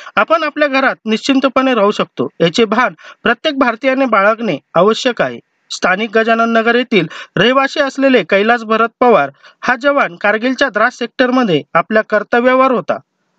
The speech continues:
आपला एक वर्षाचा कालावधी पूर्ण झाल्यावर पुढील सहा महिन्यासाठी घरी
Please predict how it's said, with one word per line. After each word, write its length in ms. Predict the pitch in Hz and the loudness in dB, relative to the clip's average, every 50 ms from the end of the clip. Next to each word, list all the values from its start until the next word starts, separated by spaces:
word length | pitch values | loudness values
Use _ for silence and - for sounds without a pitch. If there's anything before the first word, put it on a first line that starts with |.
| _ - | _ -4
आपला 280 | - 170 - - 240 233 202 | -2 -2 0 0 0 0 0
एक 200 | 214 240 - 247 | -2 -6 -4 -2
वर्षाचा 420 | 233 233 233 - 247 233 - 240 | -2 -2 0 -2 -2 -2 -2 -2
कालावधी 500 | 226 - 214 208 220 226 226 226 196 208 | -2 0 0 0 0 0 0 -2 -4 -6
पूर्ण 320 | 175 - 196 190 196 220 220 | -4 -2 -2 0 2 0 0
झाल्यावर 440 | 190 208 196 220 247 226 175 147 - - - - - - _ - | 0 0 0 0 0 0 -2 -2 -6 -12 -20 -20 -20 -8 _ 0
पुढील 240 | 226 233 294 320 | 2 2 2 0
सहा 240 | 285 - 302 285 285 | -2 0 2 2 2
महिन्यासाठी 580 | 277 269 254 254 254 262 - 277 240 - - 185 | 2 0 -2 0 -2 -2 0 -2 -2 -2 -2 -4
घरी 400 | 151 143 160 196 196 208 190 | -2 0 0 0 2 2 0